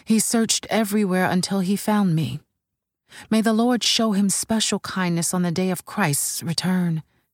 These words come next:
And you know very well how helpful he was in Ephesus. Timothy, my dear son, be strong through the grace that God gives you in Christ Jesus.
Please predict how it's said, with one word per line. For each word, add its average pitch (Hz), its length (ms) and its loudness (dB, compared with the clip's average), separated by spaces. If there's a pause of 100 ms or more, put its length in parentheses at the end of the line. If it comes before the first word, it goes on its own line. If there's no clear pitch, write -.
(380)
And 180 240 4
you 226 140 6
know 214 220 4
very 220 420 2
well 196 500 2
how 185 240 2
helpful 208 500 -2
he 143 220 -2
was 135 420 0
in 165 240 2
Ephesus. - 720 -2 (1400)
Timothy, 160 480 2
my 160 220 2
dear 156 260 0
son, 151 480 0 (960)
be 240 180 4
strong 233 540 2
through 190 160 -2
the 165 80 -2
grace 170 340 0
that - 220 -6
God 165 320 -2
gives 175 340 0
you 160 140 0
in 139 100 2
Christ - 480 -2
Jesus. - 580 -2